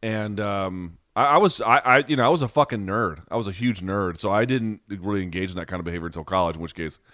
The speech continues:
I let it rip. But the point being is, uh, I didn't really, really, really smoke or use marijuana until I was twenty-four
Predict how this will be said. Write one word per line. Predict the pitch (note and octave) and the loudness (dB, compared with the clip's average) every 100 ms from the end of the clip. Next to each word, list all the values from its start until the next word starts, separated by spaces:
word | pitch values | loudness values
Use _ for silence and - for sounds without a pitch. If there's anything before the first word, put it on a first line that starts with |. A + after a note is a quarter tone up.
| _ _ - | _ _ -10
I | |
let | F#2 F2 | -6 -6
it | C#2+ | -6
rip. | F2+ F2+ - | -6 -6 -8
But | F#2+ | -12
the | |
point | G2 C3 G#2 | -4 -4 -2
being | A2+ G2+ | -2 -2
is, | F#2+ F2 - _ - - _ | -6 -8 -12 _ -20 -20 _
uh, | G2 F#2+ F#2 | -6 -4 -2
I | G#2+ C#3+ | 2 4
didn't | E3+ B2+ A#2 | 2 0 2
really, | C3 C#3 C3 | 2 4 2
really, | A2+ A#2+ A#2 | 2 0 0
really | G#2 F2+ G#2 A2 A#2+ | -4 -2 -2 0 -2
smoke | - A#2+ A#2 A2+ - _ _ _ _ _ | -4 -2 -2 -4 -14 _ _ _ _ _
or | G2 | -8
use | G2 G#2+ A#2 G2 | -4 -2 -2 -2
marijuana | A2+ G#2+ G#2 G#2 A2 A2+ - _ _ _ - | -4 -4 -4 -4 -4 -8 -12 _ _ _ -16
until | G2 A#2 | -4 -2
I | G2 | -2
was | F2 - | -6 -12
twenty-four | A2 G#2+ F2+ F#2 F#2 D2 | -8 -8 -8 -8 -6 -8